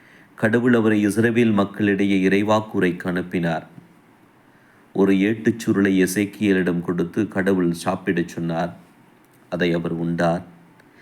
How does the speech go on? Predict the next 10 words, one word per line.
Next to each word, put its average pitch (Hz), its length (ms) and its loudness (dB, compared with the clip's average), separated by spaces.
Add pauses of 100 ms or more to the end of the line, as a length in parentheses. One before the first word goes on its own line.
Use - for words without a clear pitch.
(300)
இறைவனின் 110 540 2
வார்த்தையை 95 540 2
உள்வாங்கி 92 800 2
ஜீரணித்து 92 720 0
அதை 90 220 0
நாவால் 87 580 0
பிரகடனம் 87 540 -2 (100)
செய்வதையே 82 720 -2
இது 85 180 -4 (100)
குறிப்பிடுகிறது. 85 760 -6